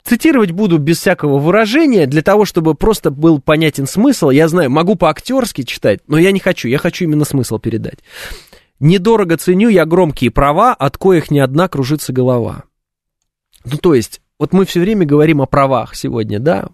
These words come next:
М, права нарушены, право на то, право на сё. Он говорит: «Я недорого ценю их». То есть, это нет им. «Я не ропщу о том, что отказали боги мне в сладкой участи оспоривать налоги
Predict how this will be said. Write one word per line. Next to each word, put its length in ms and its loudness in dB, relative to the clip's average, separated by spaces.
М, 360 -14
права 460 0
нарушены, 600 0
право 340 0
на 180 -2
то, 240 2
право 320 0
на 160 0
сё. 360 -4
Он 120 -2
говорит: 340 0
«Я 240 0
недорого 560 0
ценю 440 -8
их». 240 -18
То 80 -20
есть, 220 -20
это 140 -18
нет 400 0
им. 180 -14
«Я 220 2
не 140 0
ропщу 340 0
о 80 4
том, 380 0
что 200 -2
отказали 520 0
боги 400 0
мне 240 0
в 40 -6
сладкой 440 -2
участи 460 -2
оспоривать 760 0
налоги 580 0